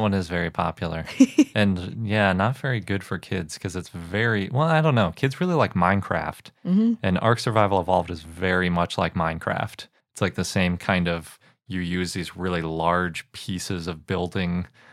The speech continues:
Speaker 1: material to make your structures and all that kind of stuff. It's pretty fun, but also very time consuming. I think when I was playing it, I was playing it for,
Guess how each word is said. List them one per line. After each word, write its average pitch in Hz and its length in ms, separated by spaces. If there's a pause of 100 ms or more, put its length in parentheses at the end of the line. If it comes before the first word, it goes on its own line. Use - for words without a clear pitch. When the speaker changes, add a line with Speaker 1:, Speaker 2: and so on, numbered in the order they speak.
(160)
Speaker 1:
material 92 640
to - 120
make 90 260
your 92 100
structures 87 760
and 92 80
all 87 100
that 87 160
kind 92 140
of 87 80
stuff. 92 240 (420)
It's - 80
pretty 196 200
fun, 98 320 (300)
but 98 140
also 117 380
very 104 380
time 87 220
consuming. 95 520 (280)
I 101 80
think 120 280
when 113 120
I 104 100
was 101 100
playing 104 380
it, 110 120
I 101 100
was 90 160
playing 98 420
it 95 140
for, 85 420